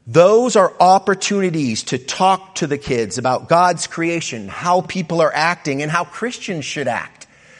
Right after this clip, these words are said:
Don't focus on the bad behavior that was seen. Acknowledge it, and then you talk about what the Lord would desire out of you or your child in that circumstance.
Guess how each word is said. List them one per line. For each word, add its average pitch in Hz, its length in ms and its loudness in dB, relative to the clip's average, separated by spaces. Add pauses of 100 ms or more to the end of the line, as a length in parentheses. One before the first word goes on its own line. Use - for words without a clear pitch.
(160)
Don't 277 260 2
focus 254 500 2
on 165 300 -4 (300)
the 147 80 -2
bad 220 560 0
behavior 131 480 -2
that - 160 -8
was 107 140 -8
seen. 127 500 -6 (880)
Acknowledge 147 680 0
it, 190 160 -4 (220)
and 123 240 -6
then 202 360 0
you 165 120 -4
talk 139 280 -2
about 127 480 -6
what 147 160 0
the 139 80 0
Lord 143 400 0
would 113 140 -6
desire 117 560 -2 (200)
out 123 120 0
of 104 140 -4
you 131 380 -2
or 120 120 -2
your 139 320 0
child 101 480 -4
in 113 240 -2
that 110 220 -6
circumstance. 98 680 -6